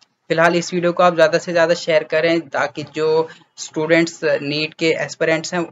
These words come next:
वो इस data को देख सकते हैं और फिर अपना, अ, जो, अ, next year का प्लान है टू थाउजेंड ट्वेंटी थ्री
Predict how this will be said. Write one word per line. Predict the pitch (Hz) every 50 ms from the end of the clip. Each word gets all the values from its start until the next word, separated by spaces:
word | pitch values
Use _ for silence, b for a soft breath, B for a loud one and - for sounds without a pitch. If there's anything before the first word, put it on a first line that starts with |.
| - 151
वो | 147 143 143 147 143
इस | 139 147 143 - -
data | 151 143 143 147 147 143 143 147
को | 143 - 151
देख | 143 151 151 147
सकते | - - 170 - _ - 175
हैं | 190
और | 175 160 151 147 143
फिर | - - 156 151
अपना, | - 127 - - 151 147 147 147 147 B B B B B B _ _ -
अ, | 143 143
जो, | 143 139 151 156 151 147 - - 180 165
अ, | 151 147 - - _ -
next | 156 147 151 165 170 - - -
year | 180 170 170 165
का | - 165
प्लान | - - 151 147 143 143 151 156
है | 156
टू | 156 156 151
थाउजेंड | - 170 160 -
ट्वेंटी | 156 151 151 156 151
थ्री | 147 - - - 165 175